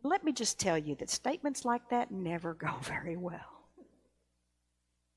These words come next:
James and John have the temerity to ask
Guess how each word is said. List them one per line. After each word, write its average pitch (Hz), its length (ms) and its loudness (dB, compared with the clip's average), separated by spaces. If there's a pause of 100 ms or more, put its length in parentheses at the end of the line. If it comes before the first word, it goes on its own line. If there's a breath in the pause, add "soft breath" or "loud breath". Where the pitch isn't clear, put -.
(2500)
James 403 300 2
and 208 160 4
John 233 380 8
have 220 180 4
the - 80 2
temerity 277 760 4
to - 260 0
ask 233 400 6